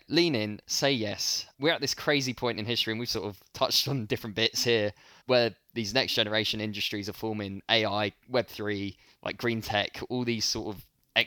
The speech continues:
exponential industries, all these exponential technologies are coming out at once. And if you're not immersed, if you're not willing to put yourself out there and get uncomfortable, I think you'll miss out. You know, <laughs> when, when, when problems arrive,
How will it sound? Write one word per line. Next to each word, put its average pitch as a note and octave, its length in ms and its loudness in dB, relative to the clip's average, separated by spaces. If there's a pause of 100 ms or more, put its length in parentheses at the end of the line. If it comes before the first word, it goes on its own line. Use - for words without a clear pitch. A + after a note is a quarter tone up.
(140)
exponential A2 760 0 (200)
industries, G#2+ 560 -4 (140)
all D3 80 -2
these C3 160 2
exponential A#2+ 520 -2
technologies A2+ 640 -2
are G#2 60 -4
coming A2+ 260 -2
out G#2+ 180 0
at G2 80 -6
once. G#2 480 -4 (420)
And A#2 100 4
if A#2 140 0
you're A#2+ 100 2
not C3 180 0
immersed, A2+ 480 0
if - 80 -10
you're A2+ 80 -2
not A2 120 -6
willing A2 260 -4
to A2+ 120 -8
put - 140 -6
yourself G#2 440 -4 (100)
out G#2+ 220 0
there A2+ 240 4
and G#2 180 -6
get A2 140 2
uncomfortable, A2+ 760 -6
I G#2 60 -4
think - 420 -8
you'll A2 160 0
miss G#2 220 -4
out. A2+ 240 2 (600)
You A#2+ 100 0
know, A2+ 100 4 (160)
<laughs> D3 240 4
when, C3 240 2 (400)
when, C3 220 2 (220)
when B2 120 0
problems B2+ 340 0
arrive, B2 300 2